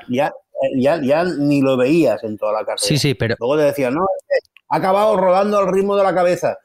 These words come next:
Speaker 1: Sí, ha acabado rodando al ritmo de la cabeza, pero el diez. En cambio,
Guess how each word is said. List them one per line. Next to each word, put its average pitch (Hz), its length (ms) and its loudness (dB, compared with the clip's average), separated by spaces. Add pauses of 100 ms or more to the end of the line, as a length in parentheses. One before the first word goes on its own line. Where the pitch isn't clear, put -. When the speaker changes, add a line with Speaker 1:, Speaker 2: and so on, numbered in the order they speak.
(140)
Speaker 1:
Sí, 151 140 -2
ha 135 100 2
acabado 143 380 0
rodando 151 260 -2
al 147 180 0
ritmo 151 180 -2
de 143 60 -2
la 135 40 -2
cabeza, 151 260 0
pero 135 300 0
el 120 220 -2
diez. 117 240 -2 (480)
En 107 80 -12
cambio, 139 400 -4